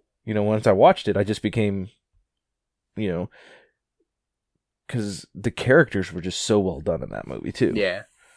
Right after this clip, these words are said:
Speaker 2: So
Speaker 1: Like,
Speaker 2: did you get through all of them before you saw this one?
Speaker 1: We watched Rogue One, and then we skipped to The Force Awakens.
Speaker 2: Yeah.
Speaker 1: Uh, 'cause we wanted to watch that one before we watched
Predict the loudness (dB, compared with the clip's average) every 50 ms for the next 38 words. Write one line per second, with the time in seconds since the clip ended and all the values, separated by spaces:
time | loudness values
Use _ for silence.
0 | _ _ 0 4 4 4 4 2 2 2 2 2 4 4 6 6 8 6 6 4
1 | 2 0 -2 -6 -10 -6 0 0 0 2 2 2 2 2 4 4 4 4 2 0
2 | -2 -4 -4 -6 _ _ _ -20 -20 -20 -20 -20 -20 -20 -20 -20 _ _ _ 0
3 | 6 8 10 10 10 8 6 6 4 4 2 0 -2 -14 -16 -4 2 4 6 6
4 | 6 4 0 -6 -8 -8 -4 2 6 8 8 8 8 8 8 8 8 8 6 6
5 | 6 4 4 2 0 0 2 2 2 2 4 2 4 4 2 2 4 2 2 2
6 | 2 0 0 0 0 2 0 -2 -2 -4 -6 -12 -14 -16 -18 -20 -20 -20 -20 -20
7 | -20 -20 -20 _ _ _ _ _ -4 -2 0 2 2 2 2 2 2 2 0 -2
8 | -4 _ _ -2 0 0 0 -2 -8 -14 -18 -20 _ _ _ _ _ _ -10 -10
9 | -8 -6 -2 -2 0 0 2 2 2 4 4 2 2 2 0 2 4 6 6 6
10 | 4 2 -2 -10 -10 -10 -10 -14 -16 -20 _ _ _ _ 0 4 4 4 4 2
11 | 0 0 -2 -4 -4 -4 -4 -2 -2 -2 -2 -4 -6 -8 -10 -12 -16 -16 -16 -18